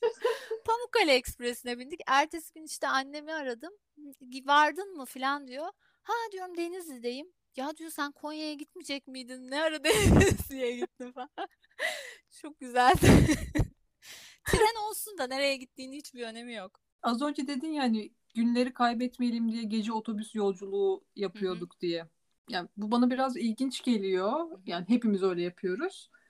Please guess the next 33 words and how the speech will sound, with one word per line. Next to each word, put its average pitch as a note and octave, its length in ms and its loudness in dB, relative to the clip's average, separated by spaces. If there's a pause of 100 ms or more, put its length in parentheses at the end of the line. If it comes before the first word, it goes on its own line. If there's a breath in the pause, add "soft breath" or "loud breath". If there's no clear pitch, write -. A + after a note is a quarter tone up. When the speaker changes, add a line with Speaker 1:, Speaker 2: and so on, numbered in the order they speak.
(140 soft breath)
Speaker 2:
Hı F#3+ 60 -20
hı. G3 200 -20 (140)
Speaker 1:
Ama C4 180 4
geceleyin C4+ 520 2
hani B3 200 8
yolda A3+ 280 4
neredeyse C4+ 420 2
hiçbir - 160 -6
şey C#4 200 -2
görmüyoruz. A#3 760 4
Hani F#3+ 160 -8
o G#3 140 -2
geçtiğimiz A3+ 440 2
yerleri A3 320 6
görmüyoruz. F3 520 0
Gündüz G#3+ 300 -2
aynı A#3 220 4
yoldan A3+ 400 4
geçmiş A3+ 360 -2
olsak A3 280 -2
en G#3+ 120 -2
azından G#3 360 0
o G3+ 160 0
işte - 240 -4
ne G3+ 40 -4
bileyim F#3+ 200 -4
İzmir, G3+ 280 -8
İstanbul G3+ 420 2
arası F#3+ 380 -2
coğrafya G3 500 2
nasıl G3 240 0
kafamızda F#3 580 -8
bir F#3 200 -2